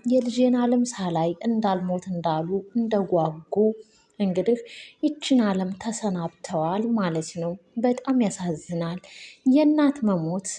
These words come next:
በድራማው ዓለምም ሆነ በእውነተኛው ህይወት እጅግ በጣም ልብ ይሰብራል። በዚህ ድራማ ላይ የኪራ እናት መሞት አልነበረባትም። ቢያንስ እንኳን የልጇን ደስታ ሳታይ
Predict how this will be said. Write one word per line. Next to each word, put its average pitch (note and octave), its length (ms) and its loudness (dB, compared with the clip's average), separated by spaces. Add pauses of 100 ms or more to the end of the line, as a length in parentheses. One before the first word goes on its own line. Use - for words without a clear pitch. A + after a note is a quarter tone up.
(560)
በድራማው C4 720 2
ዓለምም A3+ 580 4
ሆነ E3 280 0 (420)
በእውነተኛው A3+ 960 2 (1120)
ህይወት G#3+ 480 2
እጅግ - 360 -2
በጣም C#4 360 2 (300)
ልብ A#3 360 0
ይሰብራል። D#3+ 560 -2 (640)
በዚህ G3 300 2
ድራማ F3+ 360 2 (140)
ላይ B3 200 2 (260)
የኪራ B3 480 0
እናት F3+ 360 -4 (180)
መሞት C#4 440 2
አልነበረባትም። F#3 1120 -2
ቢያንስ A3 440 2
እንኳን G#3 360 -2 (520)
የልጇን G#3+ 600 2
ደስታ F3+ 500 -6
ሳታይ - 680 -6